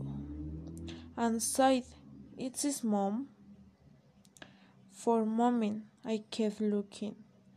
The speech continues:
I heard and said, "It is not." Suddenly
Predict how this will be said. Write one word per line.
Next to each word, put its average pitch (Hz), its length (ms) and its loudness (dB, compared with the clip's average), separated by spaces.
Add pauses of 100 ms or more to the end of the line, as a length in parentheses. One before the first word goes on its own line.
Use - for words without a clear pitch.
(600)
I 226 120 0
heard 233 480 2 (840)
and 233 200 -6
said, 208 460 -6 (2750)
"It 277 240 0
is 330 160 2
not." 254 300 6
Suddenly 214 760 2